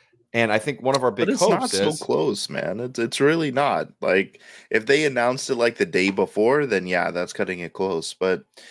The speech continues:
Speaker 2: and who knows? Nobody says that these events have to take place in the preseason.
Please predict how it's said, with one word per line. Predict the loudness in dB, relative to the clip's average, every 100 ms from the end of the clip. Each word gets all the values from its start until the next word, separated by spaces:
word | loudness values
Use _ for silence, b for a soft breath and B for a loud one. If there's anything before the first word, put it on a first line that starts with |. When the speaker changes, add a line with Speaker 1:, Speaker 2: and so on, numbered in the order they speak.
| B B
Speaker 2:
and | 0
who | 2 2
knows? | 2 2 0 -4 -12 _ _ _ _ _
Nobody | -2 2 2 0 -4
says | -2 0 0 0
that | -4
these | -4 -2
events | 0 -2 0
have | -4 -6
to | -4
take | -4 -4
place | -2 -2 -2
in | -8
the | -8
preseason. | -6 -6 -6 -10 -8 -10 -12